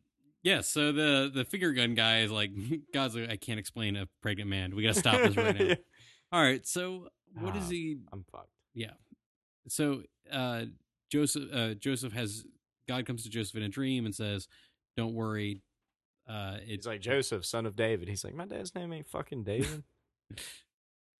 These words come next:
Speaker 1: Um, shoot,
Speaker 2: But we
Speaker 1: we're
Speaker 2: trace it back, boom, boom, boom, boom, boom,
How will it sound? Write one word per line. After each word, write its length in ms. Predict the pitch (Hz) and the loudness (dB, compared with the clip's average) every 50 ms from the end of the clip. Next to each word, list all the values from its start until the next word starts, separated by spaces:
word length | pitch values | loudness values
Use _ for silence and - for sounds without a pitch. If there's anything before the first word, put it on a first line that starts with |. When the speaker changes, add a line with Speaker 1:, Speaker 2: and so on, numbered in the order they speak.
| _ _ _ _ _ _ - | _ _ _ _ _ _ -8
Speaker 1:
Um, 400 | 113 107 104 98 98 95 95 98 _ _ _ _ _ _ _ _ _ _ - | -6 -6 -4 -4 -6 -8 -10 -14 _ _ _ _ _ _ _ _ _ _ -8
shoot, 140 | - - 180 | 0 4 6
Speaker 2:
But 40 | - | 6
we 60 | - | 6
Speaker 1:
we're 60 | - - | 6 6
Speaker 2:
trace 220 | 147 135 127 - | 6 6 6 6
it 80 | 127 110 | 6 6
back, 180 | 123 113 - | 6 6 6
boom, 120 | - 131 120 | 2 0 0
boom, 120 | 127 110 | 0 -2
boom, 100 | 120 120 | 0 0
boom, 140 | 123 120 110 | 0 0 0
boom, 240 | 123 120 120 110 | 0 0 0 -2